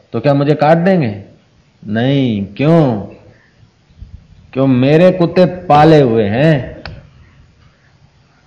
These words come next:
वो मेरे अधीन हैं, मैं उनका स्वामी हूं, ठीक है ना? ऐसे ही लालिया और कालिया, लालिया तो है सुख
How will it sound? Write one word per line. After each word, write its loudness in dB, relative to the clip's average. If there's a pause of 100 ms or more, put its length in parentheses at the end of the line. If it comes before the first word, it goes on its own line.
(720)
वो 0
मेरे 4
अधीन 4
हैं, 2 (1000)
मैं 0
उनका 4
स्वामी 2
हूं, 2 (1500)
ठीक -2
है 2
ना? 0 (680)
ऐसे 2
ही 0 (480)
लालिया 4
और 4
कालिया, 2
लालिया 4
तो -2
है 4
सुख -2